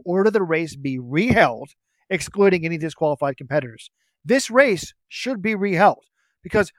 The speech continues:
Weldon said, "Weldon, like, we're D Qing Thompson for fouling Wynn, but Prekel was the one winning the national championship. Why should Sam Prekel win the national championship? W-, Wynn should get a chance to race him again." So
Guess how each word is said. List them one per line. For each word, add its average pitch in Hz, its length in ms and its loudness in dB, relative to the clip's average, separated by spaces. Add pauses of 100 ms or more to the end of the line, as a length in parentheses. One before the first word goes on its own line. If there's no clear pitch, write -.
(120)
Weldon 233 300 4
said, 226 320 2 (560)
"Weldon, 202 320 0 (360)
like, 175 260 -4 (380)
we're 208 180 4
D 190 280 2
Qing 254 480 0
Thompson 170 760 0 (800)
for 208 120 -4
fouling 208 580 2
Wynn, 175 420 0 (480)
but 202 180 -2
Prekel 277 360 4
was 202 120 -2
the 202 100 0
one 208 240 2
winning 214 200 -2
the 202 60 -4
national 202 300 -4
championship. 170 560 -8
Why 185 220 4
should 233 180 -4
Sam 240 220 -4
Prekel 214 320 0
win 196 100 0
the 196 80 -2
national 190 320 -2
championship? 180 540 -6 (840)
W-, 202 200 -4
Wynn 220 220 6
should 208 120 -4
get 208 120 2
a 190 40 -8
chance 220 300 -2
to 240 80 0
race 294 240 2
him 160 100 -4
again." 131 220 -8 (540)
So 175 440 4